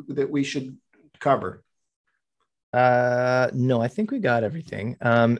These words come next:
Speaker 2: the, I would just, I'll add one extra thing and that's it. So the change that, um, um, has occurred on April first is very recent, obviously. Um, so we're not gonna really see the full effects of this for a while. I don't think it's perceived necessarily as a big problem yet,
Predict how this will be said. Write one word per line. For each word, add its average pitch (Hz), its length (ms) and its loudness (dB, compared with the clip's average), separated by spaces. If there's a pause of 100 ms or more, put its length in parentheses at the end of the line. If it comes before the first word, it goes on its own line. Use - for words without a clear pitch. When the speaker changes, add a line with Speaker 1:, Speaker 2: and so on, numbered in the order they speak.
Speaker 2:
the, 127 460 2
I 117 80 2
would 120 200 2
just, 135 200 -8 (200)
I'll 113 160 -2
add 113 180 0
one 127 280 0
extra 151 260 -4
thing 110 240 -6
and 104 80 -6
that's 104 220 -8
it. 113 160 -6
So 120 380 4
the 120 420 -2
change 175 500 -2
that, 131 300 0
um, 107 580 -4
um, 104 220 -4
has 107 140 -4
occurred 107 500 2
on 104 140 -4
April 110 240 -2
first 98 440 -8 (480)
is 107 140 -14
very 117 480 2 (100)
recent, 104 600 -6
obviously. 98 720 -10
Um, 101 220 -6
so - 120 -4
we're 127 120 2
not 175 180 2
gonna 139 160 0
really 120 180 0
see 113 140 -6
the 107 100 -6
full 104 260 -4
effects - 380 -6
of 110 60 -6
this 113 200 -6
for 110 200 -2
a 101 80 0
while. 104 420 -2 (520)
I 131 80 0
don't 147 120 -2
think 127 140 0
it's 117 120 -2
perceived 110 380 -2
necessarily 104 520 -2
as 101 100 -2
a 98 60 -6
big 104 240 -8
problem 117 600 0
yet, 117 340 -4